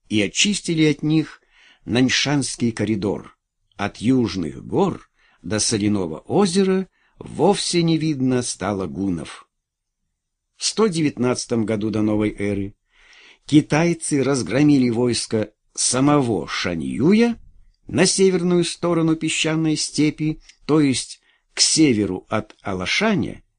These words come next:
и прогнали гуннов за Хангайские горы. К этому времени, видимо, опальный Джан Тянь снова получил доступ ко двору.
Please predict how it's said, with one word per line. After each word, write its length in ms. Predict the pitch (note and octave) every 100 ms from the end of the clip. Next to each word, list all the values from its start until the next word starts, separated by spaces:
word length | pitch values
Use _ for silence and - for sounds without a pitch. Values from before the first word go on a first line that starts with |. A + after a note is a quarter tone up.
| _ -
и 100 | A#3
прогнали 520 | G3+ F3 F3 E3+ E3
гуннов 520 | C#3+ D#3+ D3 C#3+ - _ _ _
за 220 | F2+ C3
Хангайские 800 | C3 B2 G#2+ A2+ F#2+ - F2+ E2+
горы. 400 | C2 A1+ - _ _ _ _ _ _ _ - _
К 60 | A3+
этому 300 | A#3 G#3 F3
времени, 480 | C3+ D#3+ G3 F#3 D#3
видимо, 400 | D3+ D3 C3+ C3+
опальный 640 | A#2 - A#2 A2 G2 F2
Джан 340 | C#2 F2+ D2
Тянь 460 | - G2 C3+ F3+ F#3 _ _
снова 540 | - - G3+ G3 F3
получил 520 | E3 E3 E3 D#3+ D#3 C3
доступ 480 | A#2+ C3 - C3+
ко 120 | - A#2+
двору. 480 | A#2 A#2 A#2 A#2